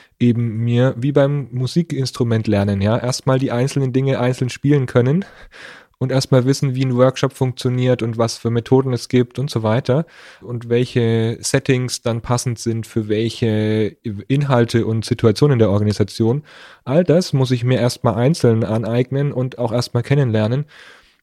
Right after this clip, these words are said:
dass ich dann auch sagen kann, so, und jetzt mache ich's nicht mechanisch, sondern ich greife in meinen Koffer oder schaue in meine Intuition und hol das raus, was in der Situation passend ist,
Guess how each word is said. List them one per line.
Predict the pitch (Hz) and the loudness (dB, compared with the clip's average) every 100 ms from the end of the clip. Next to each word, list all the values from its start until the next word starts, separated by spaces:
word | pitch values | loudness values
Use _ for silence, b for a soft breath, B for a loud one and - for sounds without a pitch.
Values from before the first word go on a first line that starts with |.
| _ | _
dass | 120 123 | -2 0
ich | 139 | 2
dann | 135 147 | 2 2
auch | 143 139 131 - | 2 2 0 -2
sagen | 127 123 123 | 0 0 0
kann, | - 113 110 - | 0 0 -2 -8
so, | - 117 104 - _ - | 0 4 4 0 _ -6
und | 110 | -2
jetzt | 104 127 - - - _ _ _ _ _ _ _ _ _ _ | 2 2 2 -8 -16 _ _ _ _ _ _ _ _ _ _
mache | 120 117 120 | -2 0 2
ich's | 98 | 2
nicht | 120 120 | 2 2
mechanisch, | 110 98 95 92 - _ _ | 2 0 0 -4 -10 _ _
sondern | - 107 107 - _ _ _ _ | -2 0 0 -4 _ _ _ _
ich | - 95 | -6 -4
greife | - 107 131 127 | 2 4 4 2
in | 117 | 2
meinen | 110 107 | 0 0
Koffer | - 127 - 131 131 - | 0 0 2 2 0 -6
oder | 117 107 | -4 -2
schaue | 101 120 120 | -2 0 2
in | 120 | 2
meine | 113 110 | 0 0
Intuition | 110 - 107 - 113 107 113 110 _ _ _ _ _ - - | -2 -2 -4 0 2 2 2 -4 _ _ _ _ _ -20 -8
und | 139 110 | -4 2
hol | 110 107 | 4 4
das | 104 104 | 2 0
raus, | 98 104 117 | 2 2 2
was | 104 - | -2 -4
in | 110 | -2
der | 104 | -2
Situation | 107 104 98 - 98 | -2 -2 -2 -2 -6
passend | - 117 - 107 | -2 -4 -2 -4
ist, | 113 123 - | -2 -2 -6